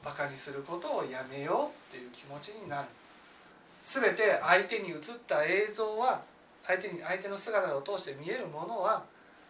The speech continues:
ね、自分の姿なんだ。そして相手によって私は苦しめられてるっ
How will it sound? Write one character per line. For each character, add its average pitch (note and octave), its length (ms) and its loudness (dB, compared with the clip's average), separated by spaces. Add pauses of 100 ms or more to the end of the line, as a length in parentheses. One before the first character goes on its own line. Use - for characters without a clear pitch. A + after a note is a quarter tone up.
(260)
ね、 A#3+ 140 -12 (500)
自 C3+ 160 -6
分 C3 200 -8
の C#3 120 -6
姿 A#3 400 -2
な D#3+ 60 -4
ん A#2 140 -10
だ。 - 80 -20 (1200)
そ - 160 -10
し - 120 -6
て A3+ 320 4 (200)
相 F#3 240 6
手 G3+ 160 2
に E3+ 120 0
よ D3 140 0
っ - 40 -6
て A3+ 220 2
私 E3 320 2
は F3 80 4
苦 F3 200 0
し A3 140 0
め B3 140 -2
ら D#4 100 6
れ D4 100 0
て G3+ 120 -4
る F#3 140 -2
っ - 20 -8